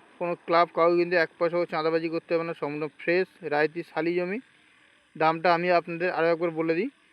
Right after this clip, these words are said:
প্রতি কাঠা কিছু পঁয়ত্রিশ হাজার টাকা, অর্থাৎ সাত লাখ টাকা বিঘা। জমিটি কিন্তু কেটে বিক্রি হবে না, পুরোটাই একসঙ্গেই বিক্রি হবে। সাত লাখ টাকা বিঘা,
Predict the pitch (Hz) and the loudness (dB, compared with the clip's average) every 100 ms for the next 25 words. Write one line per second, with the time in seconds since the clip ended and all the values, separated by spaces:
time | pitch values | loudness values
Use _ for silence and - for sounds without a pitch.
0 | _ _ _ 185 175 202 190 180 180 190 | _ _ _ -4 -2 0 0 0 -2 -4
1 | 190 190 170 170 185 180 175 185 196 196 | -4 -4 -6 -4 0 2 2 0 2 0
2 | 151 170 156 - - 175 180 185 185 - | 0 -2 -4 -10 -4 -2 0 0 -2 -2
3 | 185 175 180 214 285 _ _ _ _ _ | -4 0 0 0 -2 _ _ _ _ _
4 | - 160 170 170 175 175 175 175 180 185 | -6 -4 -2 -4 -4 -4 0 0 2 0
5 | 180 214 196 190 196 294 - _ _ _ | -2 -2 0 2 2 -2 -4 _ _ _
6 | _ _ _ - 202 _ _ - 190 180 | _ _ _ -20 -20 _ _ -4 0 4
7 | 190 170 170 - 190 196 196 - 170 - | 4 2 0 -4 2 4 4 0 -10 -6
8 | 196 185 190 - - - 170 165 180 180 | 0 2 2 -2 -14 -4 -2 -2 -2 -4
9 | - 180 160 170 | -2 -2 -2 -2